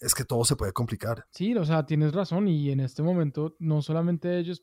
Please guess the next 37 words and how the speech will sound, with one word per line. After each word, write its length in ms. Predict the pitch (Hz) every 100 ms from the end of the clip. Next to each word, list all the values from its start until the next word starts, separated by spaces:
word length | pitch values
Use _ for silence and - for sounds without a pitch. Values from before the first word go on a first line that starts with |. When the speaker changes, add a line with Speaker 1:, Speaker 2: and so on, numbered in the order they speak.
| -
Speaker 2:
nosotros, 720 | 156 135 151 147 160 170 165
sino 260 | 170 151 135
que 140 | -
creo 180 | - 123
que 220 | - 147
el 100 | 135
mundo 280 | 135 135 135
está 180 | 143 151
en 120 | 151
terreno 340 | 156 156 151 156
incierto 640 | 151 165 156 139 - 156 -
de 160 | 147
lo 120 | 147
que 120 | 127 120
vaya 240 | 107 117
a 40 |
pasar, 380 | 135 151 123 123 -
y 80 | 165
pues 220 | 139 127
sí 120 | 123
es 100 | 117
raro 360 | 135 156 175 175
que 100 | 214
lo 300 | 208 160 135
anuncien, 500 | 143 147 143 170 180
pero 220 | 202 190
también 320 | 156 147 135
es 120 | 135
como 220 | - 165
para 200 | 170 165
darle 240 | 143 123 131
esperanzas 500 | - 170 143 127 135
a 60 |
la 120 | 165 143
gente, 340 | 123 131 156
yo 140 | 120
creo. 320 | - 123 127